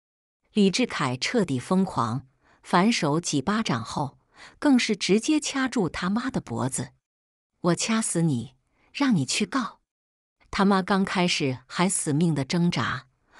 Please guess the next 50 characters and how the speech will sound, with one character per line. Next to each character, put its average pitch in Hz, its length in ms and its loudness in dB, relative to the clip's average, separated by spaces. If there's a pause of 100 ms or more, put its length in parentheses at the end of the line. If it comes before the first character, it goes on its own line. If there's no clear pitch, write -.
(140)
后 247 220 2
来 185 180 4
脸 160 320 2
色 175 240 2
隐 165 320 2
隐 139 220 2
变 175 240 2
得 135 80 -2
青 180 320 0
紫， 123 300 -4 (340)
气 220 240 2
息 196 320 -2
越 247 220 2
来 135 160 -2
越 175 200 0
微 202 220 2
弱。 233 340 -2 (720)
等 185 220 4
医 240 140 4
院 254 220 6
保 135 200 0
安 214 320 0
上 214 280 0
前 156 320 -2
制 175 220 0
服 147 300 -2
李 151 240 -2
志 - 180 -2
凯 110 260 -8
时， 117 440 -4 (800)
他 202 160 2
妈 214 280 2 (260)
已 180 140 4
经 202 220 2
像 185 240 0
一 170 140 2
堆 196 240 4
烂 208 260 0
泥 151 180 0
一 139 180 -2
样 190 240 -2 (420)
瘫 175 200 0
在 160 140 0
地 147 220 -2
上。 - 300 -6 (720)
李 214 140 6
志 208 160 2
凯 156 240 -2
他 180 160 -4
妈 202 280 0